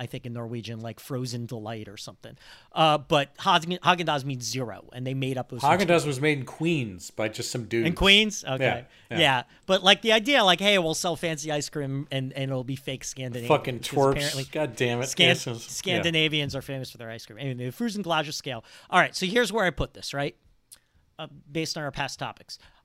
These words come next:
Speaker 1: Uh, we, we mentioned WandaVision. WandaVision, I think, has to be the gold standard for the metatextual television program, right?
Speaker 2: Sure, yeah. For the moment,
Speaker 1: Uh,
Speaker 2: yeah.
Speaker 1: but,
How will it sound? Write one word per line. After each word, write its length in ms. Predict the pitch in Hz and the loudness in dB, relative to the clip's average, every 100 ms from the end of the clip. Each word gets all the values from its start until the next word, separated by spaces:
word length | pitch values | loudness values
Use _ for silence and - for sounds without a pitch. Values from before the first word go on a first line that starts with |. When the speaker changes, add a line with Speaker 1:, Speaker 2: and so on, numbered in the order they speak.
| - | 2
Speaker 1:
Uh, 460 | 165 165 165 160 156 | 4 6 4 2 0
we, 140 | 180 175 | -4 0
we 80 | |
mentioned 320 | 180 185 214 190 | 2 2 2 4
WandaVision. 560 | 170 160 156 160 190 | 4 4 -2 -4 -2
WandaVision, 580 | 156 170 170 170 147 165 | 0 0 -2 -8 -6 -6
I 80 | 143 | -6
think, 220 | 165 143 | -8 -4
has 200 | 143 143 | -4 -4
to 60 | 160 | -8
be 120 | 151 | -8
the 80 | 139 | -6
gold 320 | 135 139 147 | -4 -4 -4
standard 500 | - 143 139 135 143 | -6 -4 -4 -4 -8
for 120 | - | -10
the 100 | 131 | -8
metatextual 840 | 127 131 135 139 139 - - 131 123 | -6 -4 -4 -6 -8 -8 -10 -10 -10
television 520 | 143 127 123 120 123 | -8 -8 -8 -10 -10
program, 480 | 117 110 107 107 156 _ | -10 -12 -12 -14 -16 _
right? 140 | 131 135 | -8 0
Speaker 2:
Sure, 260 | 151 135 | 0 0
yeah. 200 | 135 127 113 | -2 -2 -2
For 80 | - | 0
the 80 | 143 | 4
moment, 320 | 147 147 160 | 6 4 2
Speaker 1:
Uh, 20 | |
Speaker 2:
yeah. 220 | 143 131 135 | 2 2 2
Speaker 1:
but, 220 | 151 - | -4 -6